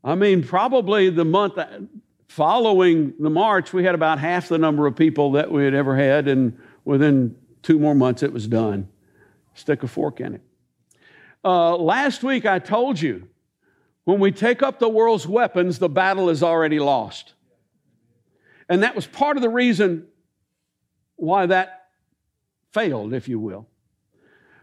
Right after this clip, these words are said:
But the point from this week is they were attacking the wrong enemy. It was like these people, these bar owners, these club owners, these,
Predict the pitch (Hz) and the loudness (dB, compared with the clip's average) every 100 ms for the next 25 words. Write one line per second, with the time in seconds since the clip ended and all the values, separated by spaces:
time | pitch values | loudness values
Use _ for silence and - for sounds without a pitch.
0 | _ _ _ _ _ _ 165 190 202 208 | _ _ _ _ _ _ -2 0 0 -6
1 | - _ _ _ _ 220 175 269 302 247 | -20 _ _ _ _ -2 -2 0 -2 0
2 | 240 277 - 240 220 214 208 - 240 262 | 0 0 0 -2 -2 0 -2 -2 -2 0
3 | 240 226 240 262 269 240 226 233 240 233 | 0 0 -4 -4 0 2 2 2 2 2
4 | 247 240 185 120 - _ _ _ _ _ | 2 2 2 -2 -8 _ _ _ _ _
5 | _ _ _ _ _ _ _ _ _ _ | _ _ _ _ _ _ _ _ _ _
6 | _ - 185 185 151 185 185 170 208 180 | _ -4 -2 -2 -2 -2 -2 -2 -2 -2
7 | - - 269 269 185 123 139 185 180 131 | -8 0 0 2 -2 0 0 0 0 -2
8 | 127 185 233 202 170 143 127 104 139 170 | -2 0 2 2 2 2 0 -4 -4 -2
9 | 156 - 196 226 220 180 165 143 123 139 | -2 -4 -2 0 2 2 2 0 -4 0
10 | 175 170 | 0 0